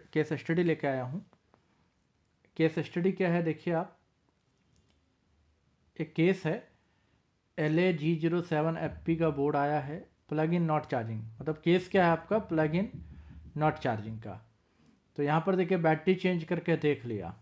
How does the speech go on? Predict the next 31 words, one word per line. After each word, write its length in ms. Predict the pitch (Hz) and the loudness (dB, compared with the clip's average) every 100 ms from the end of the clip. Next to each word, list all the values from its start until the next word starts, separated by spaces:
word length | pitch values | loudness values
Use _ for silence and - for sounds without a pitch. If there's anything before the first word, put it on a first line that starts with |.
| _ _ _ _ _ - | _ _ _ _ _ -8
बैटरी 360 | 139 135 175 | -4 -2 0
चेंज 280 | 170 175 165 | 0 0 -2
करके 300 | 170 160 175 | -2 -4 -2
देख 300 | 156 160 160 | 0 0 0
लिया, 220 | 156 165 220 | 0 0 0
फिर 260 | - 156 | -2 -2
भी 100 | 160 | 0
प्रॉब्लम 360 | 165 165 156 165 | -2 0 0 -2
क्या 200 | - 165 | 0 0
आ 20 | |
रहा 120 | 156 | 2
था, 260 | 147 147 - | -2 -4 -4
plug 280 | 160 151 165 | -2 0 0
in 80 | 165 | -2
not 220 | 147 135 | -2 -4
charging। 320 | 117 104 104 - | -6 -6 -8 -8
plug 240 | 147 156 | -4 -2
in 100 | 175 | 0
not 160 | 175 175 | -2 0
charging 280 | 175 170 175 | 0 0 0
का 80 | |
मतलब 340 | 170 160 180 165 | -2 -2 -4 -2
हो 60 | |
गया 180 | 139 160 | -2 -4
कि 160 | 185 185 | -4 -4
जो 160 | 160 160 | 0 2
यहाँ 200 | 165 160 | 2 2
पे 80 | 165 | 0
देख 240 | 156 160 | 0 0
रहे 120 | 147 | -2
हैं, 100 | 165 | -4